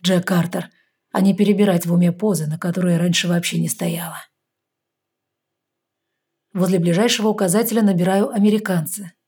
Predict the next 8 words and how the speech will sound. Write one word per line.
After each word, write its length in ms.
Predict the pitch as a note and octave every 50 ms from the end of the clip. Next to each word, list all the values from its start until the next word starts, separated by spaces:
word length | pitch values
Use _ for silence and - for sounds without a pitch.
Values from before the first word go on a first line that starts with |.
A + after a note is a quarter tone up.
| _ _ _
Его 260 | - F3+ F#3+ G3 A#3+
я 80 | A#3 A3
набрал 320 | G3+ G3+ F3 F#3+ F#3+ F3
сразу 340 | E3+ - G3 F#3+ F#3+ E3 F3
после 260 | F3+ F#3 F3+ - E3+
звонка 440 | D#3 E3 F3 E3 - - F3 E3+ - -
Алана. 460 | G3 F3 E3 F3 F#3+ F#3+ F3 E3 - _ _ _ _ _ _ _ _ _ _ _ _ _ _ _ _ _ _
Американец, 760 | G3+ F#3 F3+ F3+ F3+ F3 F3 G#3+ A3 A3+ F#3+ E3 - - -